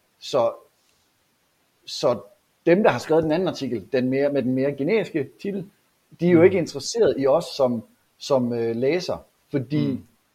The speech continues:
Speaker 1: hvorfor, altså, det er slet ikke relevant, det indhold, der kommer ind formentlig, det kan vi ikke vide
Speaker 2: Mm.
Speaker 1: nu, det er et tænkt eksempel, men, men, men det er formentlig mere, øh, generisk og generelt i forhold til overskrifter.
Speaker 2: Mm.
Speaker 1: Så,
Speaker 2: Helt
Speaker 1: så,
Speaker 2: sikkert.
Speaker 1: så ja, mere kon-, jo,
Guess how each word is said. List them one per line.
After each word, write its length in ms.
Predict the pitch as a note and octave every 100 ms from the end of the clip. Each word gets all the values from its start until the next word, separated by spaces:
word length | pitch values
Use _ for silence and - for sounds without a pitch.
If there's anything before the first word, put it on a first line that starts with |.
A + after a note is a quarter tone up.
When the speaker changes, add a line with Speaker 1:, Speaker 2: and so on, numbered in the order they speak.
| -
Speaker 1:
hvorfor, 240 | D3+ -
altså, 180 | C3+ A2+
det 60 | C3+
er 40 |
slet 100 | C#3+
ikke 120 | C#3+
relevant, 380 | C3 A#2 F3 G3
det 60 | D3
indhold, 320 | D3+ F3+ A#2+
der 60 | G2+
kommer 220 | D3 C3
ind 100 | C3
formentlig, 420 | G#2+ D3 A2 F2
det 80 | G2+
kan 80 | A2+
vi 60 |
ikke 160 | A2+ A#2
vide 120 | A#2+
Speaker 2:
Mm. 60 | G#2
Speaker 1:
nu, 40 | A2+
det 80 |
er 40 | A2+
et 60 | - -
tænkt 180 | D3+
eksempel, 360 | A2+ D3+ D3 B2+
men, 240 | B2+ B2
men, 280 | C3 B2+ A#2
men 200 | B2+ B2
det 60 | D3+
er 60 | D3
formentlig 360 | E3 F3+ D3
mere, 440 | C3+ D3 D#3 C#3 A#2
øh, 120 | A2+ - _ _
generisk 360 | C#3+ D#3 C#3+ A#2+
og 80 | A2
generelt 400 | C3+ A#2+ C#3 D3
i 40 | A#2+
forhold 180 | B2+
til 80 | B2+
overskrifter. 480 | A2+ B2+ C3+ A2+ -
Speaker 2:
Mm. 200 | A2+ F#2+ F#2+ _
Speaker 1:
Så, 220 | - - A#2+
Speaker 2:
Helt 120 | A2
Speaker 1:
så, 40 |
Speaker 2:
sikkert. 320 | C#3 B2 A2
Speaker 1:
så 160 | - A2+
ja, 180 | A#2 E3 E3 _ _ _ _ _ -
mere 220 | F3+ G#3+
kon-, 180 | - A#2+
jo, 160 | C#3